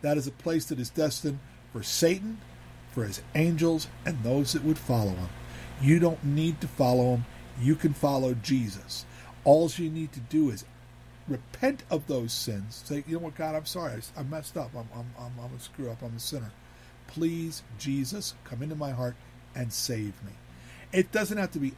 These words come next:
any more complicated than that. And you will find that your life will change. If you really submit and ask Jesus into your heart, you know what? It won't be about whether or not you were good enough, because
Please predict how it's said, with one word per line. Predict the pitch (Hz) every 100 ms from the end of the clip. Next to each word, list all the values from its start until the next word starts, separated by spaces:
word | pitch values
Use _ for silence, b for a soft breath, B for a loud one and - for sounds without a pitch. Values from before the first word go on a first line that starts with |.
| -
any | 190 208 202
more | 175 170
complicated | - 175 156 160 - 160 156 143 139
than | 139
that. | 123 107 - B B B B -
And | 147 151
you | 185 220
will | 233
find | - - 175 151 147 135
that | 127
your | 139 151
life | 135 135 135 - 143
will | 135 -
change. | - 123 101 98
If | 113 131
you | 127 120
really | 156 208 214 190
submit | - 139 113 123 151 208 - B B -
and | 120 - -
ask | 196 214 -
Jesus | 196 190 180 190
into | 175
your | 165
heart, | 156 - B -
you | 160
know | 170
what? | 170 175 B B B B
It | 185
won't | 208 233
be | 233 208
about | 185 160 - - - - - - - 165
whether | 180 180
or |
not | 165 160
you | 139 127 170
were | 175 170
good | 147 165 139
enough, | 156 151
because | - 196